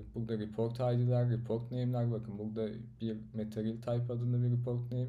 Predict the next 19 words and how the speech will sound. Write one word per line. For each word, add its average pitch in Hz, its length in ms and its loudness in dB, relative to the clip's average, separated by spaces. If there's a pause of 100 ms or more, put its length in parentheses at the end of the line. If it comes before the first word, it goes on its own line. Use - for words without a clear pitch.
(100)
ve 117 260 -2
sonrasında 123 680 -2
bütçe, 110 540 -4
budget, 110 420 -4
e, 98 320 -6
isminde 107 380 -8
bir 113 300 -4
report 107 380 -6
name 98 140 -6
çalıştığını 104 460 -6
görüyoruz. 101 440 -6
Hangi 110 320 -2
kullanıcı 85 300 -6
tarafından 110 640 -4
çalıştırılmış, 117 880 -6 (560)
neku 110 360 0
A 113 260 2
I 120 100 2
platformundaki 104 1400 -4